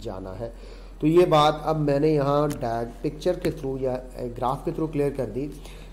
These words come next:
कि इस reaction की activation energy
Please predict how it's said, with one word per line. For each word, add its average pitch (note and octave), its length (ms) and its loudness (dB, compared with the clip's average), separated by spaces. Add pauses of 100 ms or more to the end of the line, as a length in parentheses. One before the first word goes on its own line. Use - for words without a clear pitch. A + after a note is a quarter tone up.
(100)
कि D3 80 0
इस F#3+ 220 4
reaction D3+ 400 2
की B2+ 560 -4 (640)
activation D3+ 680 2
energy A2+ 560 -4